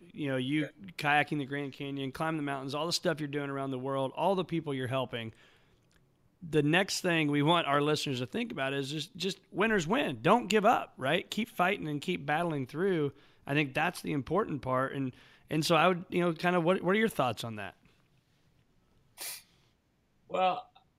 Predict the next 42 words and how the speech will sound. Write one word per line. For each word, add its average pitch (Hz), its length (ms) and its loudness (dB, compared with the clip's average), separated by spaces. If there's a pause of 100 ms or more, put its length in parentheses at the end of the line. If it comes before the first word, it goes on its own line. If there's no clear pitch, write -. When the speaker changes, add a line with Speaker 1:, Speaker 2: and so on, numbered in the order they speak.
(520)
Speaker 2:
I 202 140 2
think 240 480 -6
it's 180 160 4
a 151 60 2
good, 160 600 4
I 170 100 0
mean, 185 140 4
I 180 120 6
think 226 280 2
it's 180 140 2
right. 127 400 8
You 120 100 2
know, 123 120 6
I - 20 8
was 123 180 0
just 131 340 0
really 127 220 4
thinking 117 300 -2
about 107 240 6
it 107 60 6
as 107 180 0
you 110 60 2
were 101 60 0
talking 101 440 2
about 85 280 -2
it. 80 120 -4
Yeah, 120 180 4
I 95 80 4
mean, 104 200 -2
there 110 180 4
are 143 240 6
people 117 400 2
who 101 340 4 (720)
sort 175 280 4
of 127 140 6
are, 107 360 6
are 113 160 8
equipped - 680 4
to 113 100 4
just 113 300 0
keep - 240 -4
pursuing 107 720 2